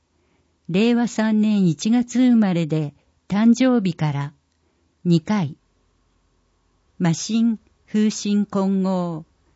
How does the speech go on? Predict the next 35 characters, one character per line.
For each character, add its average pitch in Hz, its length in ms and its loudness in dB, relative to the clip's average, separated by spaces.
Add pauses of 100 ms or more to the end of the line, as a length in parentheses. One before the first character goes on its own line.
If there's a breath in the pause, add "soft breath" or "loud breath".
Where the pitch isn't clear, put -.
(200)
ま 170 140 -2
た 208 200 -4
は 160 280 -6 (280)
麻 160 140 0
疹 226 360 0
と 202 220 -4
風 190 260 -4
疹。 175 580 -6 (880)
一 220 160 -2
期 - 220 -20
と 180 160 -2
二 190 200 2
期 233 180 -2
が 185 180 -2
あ 170 60 -4
り 156 140 -2
ま 156 180 -2
す。 - 320 -18 (920)
一 220 180 -2 (140)
期、 151 320 -4 (600)
生 226 360 0
後 214 160 2
十 208 300 0
二 240 180 4
ヶ 254 160 -2
月 240 260 0
以 226 160 0
上 170 300 -2
二 214 200 4
十 175 280 -4
四 202 240 0
ヶ 240 160 -4
月 233 280 -2
未 220 200 2
満。 139 320 -4